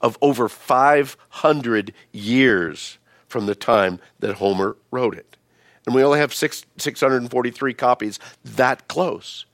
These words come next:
And yet no one doubts that Homer wrote the Iliad. But yet they continue to try and doubt the fact that your Bible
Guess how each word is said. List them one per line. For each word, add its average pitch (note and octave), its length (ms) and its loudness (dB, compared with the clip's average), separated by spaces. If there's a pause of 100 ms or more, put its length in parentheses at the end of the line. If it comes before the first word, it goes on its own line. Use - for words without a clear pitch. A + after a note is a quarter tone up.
(340)
And D3 100 0
yet C#3+ 160 2
no C3 220 4
one B2+ 240 2
doubts F2+ 520 -2 (280)
that A#2 140 2
Homer A2 280 2
wrote F#2+ 200 -2
the E2+ 120 -8
Iliad. A#2 400 -6 (320)
But B2+ 180 0
yet B2 200 0
they A2 120 2
continue D3+ 520 0
to C3+ 120 -6
try B2+ 380 2
and G2+ 240 -2
doubt F2 400 0 (440)
the G2 80 0
fact G2 300 0
that G#2 180 -6
your G2 100 -2
Bible F2 560 0